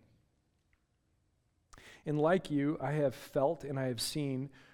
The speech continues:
this kind of stress taking its toll on people. I, I saw this statistic just recently that four out of ten of adults reported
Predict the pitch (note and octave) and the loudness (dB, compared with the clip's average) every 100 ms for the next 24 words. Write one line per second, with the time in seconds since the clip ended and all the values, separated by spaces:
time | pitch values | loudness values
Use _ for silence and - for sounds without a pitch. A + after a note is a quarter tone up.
0 | - - A2+ D3+ - - F#3 F3 E3+ C#3+ | -18 -12 -2 0 0 -4 -4 -4 -4 -4
1 | - F#3+ D#3+ B2+ - - D3+ C#3+ D3 C#3 | -4 0 0 0 -4 -6 -4 -4 -6 -8
2 | - - D#3+ C#3 A#2 G#2+ - A#2+ A#2+ - | -10 -6 -2 -2 -2 -6 -8 -8 -8 -12
3 | - _ _ _ _ _ - - - - | -14 _ _ _ _ _ -20 -20 -20 -10
4 | - C#3+ C#3 - F3 F3+ D3+ - D3+ - | -2 0 0 0 4 4 2 -2 -4 -2
5 | D#3+ C3+ - C3+ - C#3+ - C3 B2+ A#2+ | -2 -4 -6 -6 -2 -4 -4 -6 -2 -2
6 | B2+ - - D#3+ F3 D#3 D3 A#2+ - D3 | -2 -6 -4 -2 2 2 2 -2 -6 -4
7 | D3 B2+ A#2+ B2+ B2 - - C#3 B2 - | -4 -4 0 2 0 -4 -10 -4 -4 -6
8 | - E3 D3+ B2+ A#2+ | -4 0 2 2 0